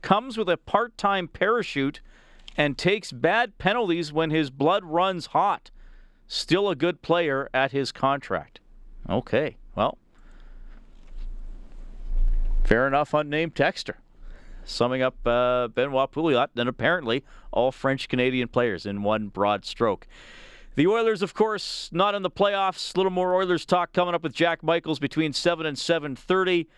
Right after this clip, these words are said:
The playoffs, no Canadian teams, though teams like Ottawa made it last year.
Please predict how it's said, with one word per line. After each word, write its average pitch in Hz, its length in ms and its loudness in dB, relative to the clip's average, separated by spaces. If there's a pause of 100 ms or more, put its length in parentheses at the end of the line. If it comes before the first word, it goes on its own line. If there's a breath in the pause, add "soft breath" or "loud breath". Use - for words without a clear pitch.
(360 soft breath)
The 139 140 0
playoffs, 185 720 0
no 233 460 2
Canadian 208 580 -2
teams, 170 600 0 (200)
though 160 440 0 (200)
teams 160 320 0
like 151 260 2
Ottawa 156 500 2 (280 soft breath)
made 147 280 2
it 151 160 -2
last 160 500 0
year. 151 260 2